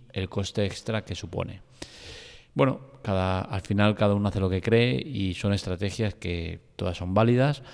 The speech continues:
pero que sepáis que el año que viene, cuando, eh, posiblemente Apple saque pecho diciendo, "Eh, nuestro,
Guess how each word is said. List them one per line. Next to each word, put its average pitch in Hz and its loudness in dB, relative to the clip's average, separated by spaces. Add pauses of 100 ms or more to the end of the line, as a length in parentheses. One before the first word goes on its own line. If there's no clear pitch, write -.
(300)
pero 98 2
que 92 0
sepáis 95 -2
que - -12
el 85 -4
año 95 -2
que 98 0
viene, 107 0
cuando, 107 0 (380)
eh, 95 -4
posiblemente 101 0
Apple 90 -2
saque 98 -2
pecho 101 0
diciendo, 92 0
"Eh, 139 0
nuestro, 98 -2